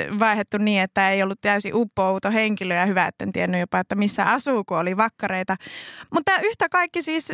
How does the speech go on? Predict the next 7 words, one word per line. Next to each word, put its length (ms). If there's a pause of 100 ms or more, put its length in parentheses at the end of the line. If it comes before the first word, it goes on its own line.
(140)
sen 500
myötä 360
päädyin 480
sitten 300 (120)
tutustumaan 760 (120)
siihenkin 440
maailmaan. 640